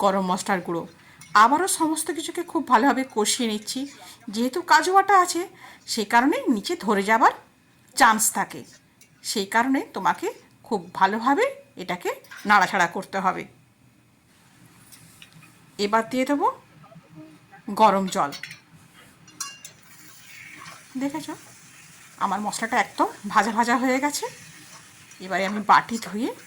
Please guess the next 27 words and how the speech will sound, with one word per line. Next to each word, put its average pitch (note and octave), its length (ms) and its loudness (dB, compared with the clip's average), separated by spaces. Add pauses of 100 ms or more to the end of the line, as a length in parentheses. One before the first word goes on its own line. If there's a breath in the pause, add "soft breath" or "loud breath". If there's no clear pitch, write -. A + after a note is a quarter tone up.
(340)
একটু - 140 -14 (100)
হালকা F#3 340 2
করে B3+ 140 -2 (100)
জল, E3+ 160 4 (340)
গরম F#3 220 2 (100)
জল F3+ 220 2
করে A3 200 -6
রেখেছি, C4+ 280 -6 (200)
সেই F#3+ 240 -4
জলটা E3 340 0 (480)
এই A#3 80 -2 (100)
মশলার G#3+ 400 0
সাথে D#4 220 2 (360)
অ্যাড G#3+ 160 4 (100)
করে F#3+ 200 -2
দেব। F3 120 -6 (1800)
আর B3 60 2 (100)
বন্ধুরা, B3+ 360 4 (100)
তোমরা C4+ 160 4 (100)
দেখতেই C#4+ 340 -2
পাচ্ছ A#3 180 2 (160)
টমেটোটা F#3+ 440 -2
কিন্তু C#4 260 2
আমার C#4 140 6 (120)
একদম A3 240 4 (120)
গলে G3+ 240 4
যায়নি। E3+ 280 2